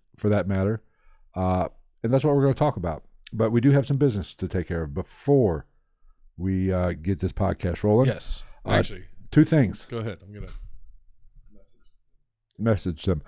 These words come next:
Speaker 1: Uh, two things. We have a new Patreon.
Speaker 2: What?
Speaker 1: We have a new Patreon.
Speaker 2: We have a new Patreon?
Speaker 1: We, we got one yesterday.
Speaker 2: What the fuck?
Speaker 1: Yeah, baby. We,
Speaker 2: Who
Speaker 1: we,
Speaker 2: dat?
Speaker 1: his,
Speaker 2: Who
Speaker 1: his
Speaker 2: dat
Speaker 1: name
Speaker 2: boy?
Speaker 1: is
Speaker 2: Who him?
Speaker 1: Rob.
Speaker 2: Who him is?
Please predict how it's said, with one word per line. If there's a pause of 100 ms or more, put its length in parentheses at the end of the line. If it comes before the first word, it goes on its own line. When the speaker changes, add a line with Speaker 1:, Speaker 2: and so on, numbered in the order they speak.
(120)
Speaker 1:
Uh,
two
things.
We
have
a
new
Patreon. (460)
Speaker 2:
What? (300)
Speaker 1:
We
have
a
new
Patreon.
Speaker 2:
We
have
a
new
Patreon?
Speaker 1:
We,
we
got
one
yesterday.
Speaker 2:
What
the
fuck?
Speaker 1:
Yeah,
baby.
We,
Speaker 2:
Who
Speaker 1:
we,
Speaker 2:
dat? (340)
Speaker 1:
his,
Speaker 2:
Who
Speaker 1:
his
Speaker 2:
dat
Speaker 1:
name
Speaker 2:
boy?
Speaker 1:
is
Speaker 2:
Who
him?
Speaker 1:
Rob. (220)
Speaker 2:
Who
him
is?